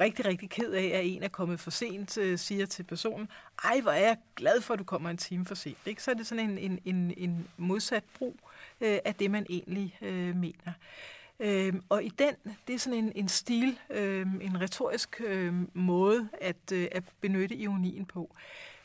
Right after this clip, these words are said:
Den lægger til grund også i det, Kierkegaard tænker om, øh, ironi, men grundlæggende, så er en ironiker for Kierkegaard en, et menneske, som, øh, evner at forholde sig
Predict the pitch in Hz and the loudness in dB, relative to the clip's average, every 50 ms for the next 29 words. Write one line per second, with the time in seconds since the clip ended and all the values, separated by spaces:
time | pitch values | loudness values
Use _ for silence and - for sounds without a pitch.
0 | - - - - - - _ - 254 262 - - - - 214 202 226 214 214 214 | -20 -20 -20 -20 -20 -6 _ 2 2 2 2 -2 -8 -4 0 2 4 4 4 2
1 | - - 220 - - 247 269 277 - - - 202 214 220 - - - - - 233 | -2 -4 -8 -4 2 2 2 4 4 4 4 4 4 4 0 -6 -6 -8 -8 -6
2 | - 233 226 - - - 233 226 - - 233 214 - - - 214 202 208 - 240 | -4 -4 -4 -4 -4 -4 -4 -2 -2 -4 -4 -4 -4 -4 -2 -2 -2 -2 0 0
3 | 226 - - 202 202 196 196 202 196 202 - 208 208 202 196 196 196 202 208 - | 0 0 0 0 0 0 0 0 0 0 0 -2 -2 -2 0 0 0 0 0 -2
4 | - 214 214 202 180 - - 208 220 247 269 262 254 240 233 - 247 240 - - | -4 -4 -2 -2 -4 -2 0 0 2 2 2 0 0 -2 -2 -6 -10 -10 -10 -14
5 | - - - - - - 262 240 233 226 240 262 269 254 240 220 220 226 220 247 | -20 -16 -10 -6 -4 -2 0 2 2 2 2 0 -2 -4 -2 -2 -2 -2 -2 -4
6 | 262 247 247 226 - - 233 - - - 214 220 - - - 233 - - _ - | -6 -4 -6 -6 -6 -8 -10 -10 -6 -6 -6 -6 -6 -4 -4 -4 -4 -4 _ -18
7 | - _ _ _ _ - 226 214 190 - - - 226 220 - 208 208 208 208 240 | -20 _ _ _ _ -2 0 0 -2 -2 -4 -6 -6 -4 -2 0 0 0 0 0
8 | - - - 285 254 - - - - _ _ - - - - 240 220 220 214 214 | -2 -4 -6 -6 -8 -8 -12 -20 -20 _ _ -8 -6 -2 2 2 4 4 4 2
9 | 214 214 214 208 208 208 202 202 - _ - 202 202 208 214 233 262 269 277 - | 2 2 2 2 0 0 -2 -4 -6 _ 0 2 2 2 2 0 0 0 -2 -4
10 | - _ - 208 208 208 185 - _ _ _ _ _ - - - - - - - | -4 _ 0 0 2 0 0 -6 _ _ _ _ _ -20 -18 -16 -14 -14 -16 -16
11 | - - - - - - - 208 190 - - 247 - - 294 294 - - - 226 | -18 -20 -20 -18 -8 -2 -2 -2 -2 0 2 2 2 2 0 -2 -2 0 0 -2
12 | 208 | -2